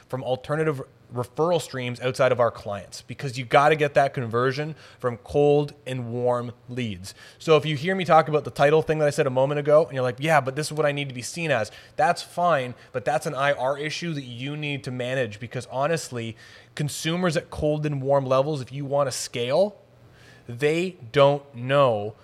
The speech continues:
what these long words are. I called myself a biomechanics specialist forever, and I got a mixed array of people that would come to see me, and the only people that were great were referrals.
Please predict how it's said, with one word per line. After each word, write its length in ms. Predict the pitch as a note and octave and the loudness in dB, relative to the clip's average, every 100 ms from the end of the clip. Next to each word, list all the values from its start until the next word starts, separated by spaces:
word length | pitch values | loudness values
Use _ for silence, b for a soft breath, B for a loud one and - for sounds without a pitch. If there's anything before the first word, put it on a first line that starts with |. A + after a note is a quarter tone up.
| b - | b -6
what 160 | B2+ | -4
these 180 | C#3+ A#2+ | -4 -6
long 580 | G#2+ A#2+ C3 C#3 C#3+ B2 | -4 0 2 2 0 2
words 340 | C3 C3 A2 | 2 2 2
are. 180 | G#2+ F#2+ | -2 -2
I 100 | B2+ | -4
called 220 | C#3+ F3+ F3+ | 0 0 0
myself 340 | E3 F3 D3+ | 0 0 0
a 60 | B2+ | -2
biomechanics 680 | G#2+ C3 D3 C#3+ - C3+ - | -2 0 -2 -4 -6 -6 -4
specialist 500 | C3+ C3 - C#3 - | -4 -4 -6 -8 -10
forever, 960 | - C3+ C#3 - - C#3 F3+ C#3+ G#2+ - B B | -6 -4 -4 -6 0 4 4 4 -2 -4 B B
and 100 | C#3 | 0
I 40 | |
got 140 | C#3 D3 | 4 4
a 40 | |
mixed 480 | C#3 C3+ E3 - - D3+ | 2 -2 -4 -4 -4 -2
array 300 | C3 C3 C#3+ | 0 2 2
of 160 | C3+ | -2
people 280 | - C#3 C#3+ | -8 -6 -4
that 120 | C#3 | -4
would 140 | C3 - | -6 -8
come 180 | C3+ C3+ | -8 -6
to 80 | |
see 240 | A#2+ C#3+ C#3+ | -8 -8 -6
me, 180 | E3 D#3 B B | -6 -8 B B
and 100 | D3 | -6
the 40 | |
only 160 | E3 E3+ | -6 -6
people 200 | F3+ E3+ | -4 -4
that 120 | D#3 | -4
were 100 | D#3+ | -6
great 340 | C3+ C#3+ F3 - b - | -2 -2 -2 -8 b 0
were 140 | D#3+ | 2
referrals. 600 | D#3 - G#3+ D#3+ - | 2 2 4 4 2